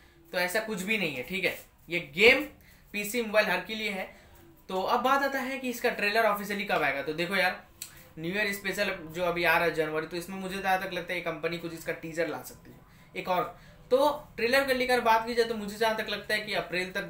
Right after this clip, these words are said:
जो है, मार्च अप्रैल तक देखने को मिलेगा और game आते आते जो है मई हो सकता है, ठीक है।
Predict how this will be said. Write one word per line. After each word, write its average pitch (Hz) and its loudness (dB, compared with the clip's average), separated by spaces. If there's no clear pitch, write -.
जो 170 -2
है, 165 4
मार्च 156 0
अप्रैल 165 -6
तक 170 -4
देखने 156 -4
को 147 -6
मिलेगा 156 0
और 180 -2
game 240 4
आते 220 4
आते 233 4
जो 214 -4
है 208 0
मई 175 2
हो 160 -4
सकता 131 -12
है, - -16
ठीक 180 -4
है। - -6